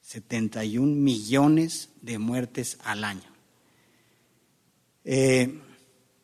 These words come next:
entonces, eh, pienso que cuando pase esta, esta pandemia, de ninguna manera podemos ser los mismos.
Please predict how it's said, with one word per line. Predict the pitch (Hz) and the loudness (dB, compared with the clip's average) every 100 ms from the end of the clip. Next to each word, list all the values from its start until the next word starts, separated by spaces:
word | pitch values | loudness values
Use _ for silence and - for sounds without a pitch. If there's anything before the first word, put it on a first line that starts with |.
| _ _ _ _ _ _ | _ _ _ _ _ _
entonces, | 123 135 170 170 - 143 - - - _ _ _ _ | -4 2 6 6 6 2 2 -2 -6 _ _ _ _
eh, | 156 135 131 123 101 - - _ _ _ _ _ | 2 4 4 2 -2 -10 -20 _ _ _ _ _
pienso | - 151 156 143 156 | 0 4 6 4 2
que | 147 139 127 120 - | 2 0 0 -2 -6
cuando | 127 123 117 | 0 0 2
pase | 143 139 147 | 0 2 0
esta, | - 131 - | 0 -2 -2
esta | 135 135 - | -6 -6 -6
pandemia, | 127 110 117 131 139 139 131 - _ _ _ _ _ _ _ _ _ _ _ _ _ _ _ _ _ _ _ _ _ | -8 -4 0 4 4 4 0 -10 _ _ _ _ _ _ _ _ _ _ _ _ _ _ _ _ _ _ _ _ _
de | - 131 131 | -6 0 4
ninguna | 131 127 147 143 | 4 4 6 6
manera | 135 131 131 131 123 | 6 4 4 4 2
podemos | - 131 131 131 123 | 2 2 4 2 2
ser | 127 117 | -2 -4
los | 113 95 | -6 -8
mismos. | 107 95 90 - - | -8 -10 -14 -18 -18